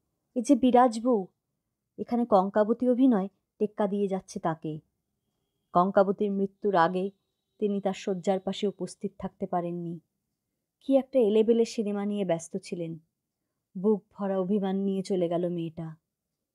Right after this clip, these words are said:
কঙ্কাবতী তার জীবনসঙ্গিনী ছিল, তার চেয়েও বড় কথা সে কত বড় অভিনেত্রী। যোগাযোগের কুমুর ভূমিকায় সে কবিগুরুকে খুশি করেছিল। কি আশ্চর্য, এর মধ্যেই অনেকে ভুলে যাচ্ছে কঙ্কাবতীকে।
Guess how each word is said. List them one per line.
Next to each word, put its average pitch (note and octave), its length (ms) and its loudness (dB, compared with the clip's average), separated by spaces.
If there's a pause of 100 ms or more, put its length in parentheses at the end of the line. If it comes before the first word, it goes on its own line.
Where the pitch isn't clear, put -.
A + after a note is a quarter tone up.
(720)
কঙ্কাবতী G#3 680 0 (540)
তার G3 180 -2
জীবনসঙ্গিনী G3 800 0
ছিল, F3 340 -10 (460)
তার G3+ 160 2 (120)
চেয়েও A#3 240 4
বড় F#3+ 240 2
কথা F3+ 400 -8 (240)
সে - 240 -8
কত F#3 200 -2
বড় G#3+ 220 0
অভিনেত্রী। G3 720 -4 (880)
যোগাযোগের A#3 600 4
কুমুর A#3 420 -2
ভূমিকায় A3+ 480 -2 (320)
সে - 200 -4
কবিগুরুকে G#3+ 540 0
খুশি A3 260 -8
করেছিল। F#3 500 -4 (540)
কি C#4 140 -4
আশ্চর্য, G#3+ 760 -2 (380)
এর A#3 180 2
মধ্যেই A#3+ 400 0
অনেকে A#3 340 0
ভুলে A3 240 0
যাচ্ছে A3+ 320 -4
কঙ্কাবতীকে। F#3 800 -4